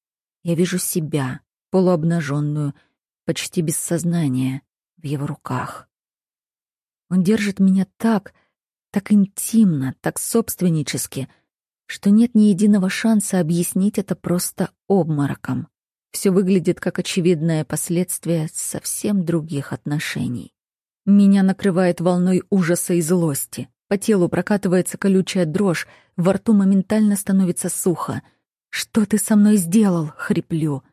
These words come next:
Грудь вздымается от бешеного дыхания. Пальцы сжимаются в кулаки так сильно, что ногти врезаются в ладони. Он прячет телефон в карман, не отводя взгляда. "Пока", — усмехается. "Ничего".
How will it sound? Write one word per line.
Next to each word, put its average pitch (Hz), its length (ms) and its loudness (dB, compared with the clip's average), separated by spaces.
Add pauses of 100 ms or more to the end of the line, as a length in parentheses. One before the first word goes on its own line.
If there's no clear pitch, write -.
(200)
Грудь 196 300 2
вздымается 175 720 0
от 147 80 -2
бешеного 165 460 0
дыхания. 151 640 -2 (320)
Пальцы 190 360 2
сжимаются 180 600 2
в - 60 -8
кулаки 175 360 0
так - 180 -6
сильно, 180 400 -2
что - 200 -2
ногти 202 280 0
врезаются 170 540 0
в 147 40 -6
ладони. 151 520 -2 (480)
Он 202 100 2
прячет 233 400 0
телефон 202 400 2
в - 80 -4
карман, 185 400 0
не 165 80 0
отводя 160 300 0
взгляда. 151 540 -4 (500)
"Пока", — 180 480 -2 (240)
усмехается. - 800 -6 (720)
"Ничего". 175 800 0